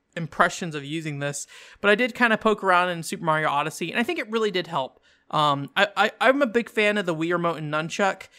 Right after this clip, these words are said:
I love that, like, one-handed controller experience or, like, separated handed controller experience, and the Nunchuck and Wii Remote are really good fits for that. They just, like, have really nice ergonomic designs. Your hands just kinda fit on them.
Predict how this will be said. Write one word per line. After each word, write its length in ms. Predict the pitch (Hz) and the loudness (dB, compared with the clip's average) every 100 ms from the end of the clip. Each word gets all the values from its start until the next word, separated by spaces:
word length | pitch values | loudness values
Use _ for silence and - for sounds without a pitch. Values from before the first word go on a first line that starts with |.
| _ | _
I 120 | 190 | 0
love 320 | 226 262 294 254 | 2 4 4 2
that, 180 | 220 | 0
like, 220 | 185 165 160 | 0 0 -2
one-handed 1080 | 151 175 180 185 185 - 185 175 170 143 - | -2 0 0 -2 -10 -4 -2 0 -2 -4 -8
controller 440 | 165 - 165 170 | -6 -2 0 0
experience 460 | 170 - 180 175 160 | -2 -4 -4 -2 -4
or, 160 | 160 | -4
like, 180 | 151 143 | -4 -4
separated 480 | - 165 165 160 160 | -2 -2 -2 -4 -6
handed 320 | 170 160 156 | -10 -10 -14
controller 320 | 147 156 151 | -10 -6 -6
experience, 600 | 147 - 156 156 151 - - - - - | -8 -8 -8 -6 -8 -14 -20 -20 -10 0
and 180 | 185 | 2
the 60 | 190 | 2
Nunchuck 420 | 196 254 247 262 | 0 -2 -2 -4
and 140 | 185 170 | -4 -4
Wii 120 | 170 | -2
Remote 320 | 165 156 147 | 0 2 0
are 220 | 151 147 | 0 -2
really 440 | 160 185 208 202 190 | -2 -2 0 -2 -6
good 500 | 143 - 165 160 139 | -10 -6 -2 -2 -4
fits 340 | - 160 - | -6 -6 -6
for 140 | - 143 | -10 -8
that. 340 | 135 135 - | -4 -2 -4
They 100 | 156 | -6
just, 180 | 160 185 | -6 -4
like, 160 | 160 | -4
have 340 | - 202 185 160 - | 0 0 0 -8 -12
really 300 | 185 233 220 | -6 -4 0
nice 280 | 180 170 170 | 0 -2 -2
ergonomic 380 | 170 165 160 | -2 0 -2
designs. 420 | 151 143 143 147 147 | -4 -4 -4 -4 -8
Your 80 | |
hands 220 | 170 196 185 | -10 -10 -12
just 140 | - | -10
kinda 160 | 151 135 | -8 -6
fit 220 | 180 - | -4 -2
on 240 | 160 160 | -2 -2
them. 260 | 156 156 | -2 -4